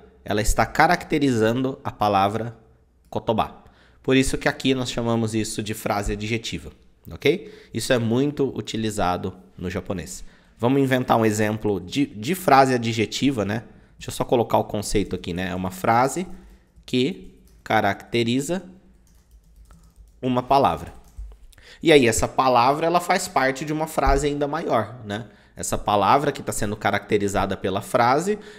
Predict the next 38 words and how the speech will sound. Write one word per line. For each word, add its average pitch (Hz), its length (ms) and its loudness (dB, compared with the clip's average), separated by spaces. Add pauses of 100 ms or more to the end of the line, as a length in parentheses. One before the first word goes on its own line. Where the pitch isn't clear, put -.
ela 135 160 2
pode 120 240 -2
ser 120 120 2
o 104 80 4
assunto 104 360 -4
principal, 107 600 -2
pode 95 180 -4
ser - 140 -2
o 92 80 -2
objeto, 113 640 0
pode 92 200 -6
ser - 140 -2
o 98 60 0
meio 101 300 -2
pelo 110 240 -2
qual 123 280 2
de 135 80 -6
uma 143 160 -4
frase 123 460 -2
ainda 123 260 0
maior, 135 380 -2 (240)
que 170 140 2
é 127 60 8
o - 40 0
que - 80 -10
tá 110 80 -2
acontecendo 107 560 -6
aqui, - 280 -12 (480)
ok? - 400 -2 (220)
Então, 101 160 -6
frase 123 340 2
adjetiva, 131 560 -4
uma 98 160 -4
frase 110 520 2 (300)
que - 120 -10
caracteriza 110 880 -2 (200)
uma 101 380 -4 (560)
palavra 87 580 2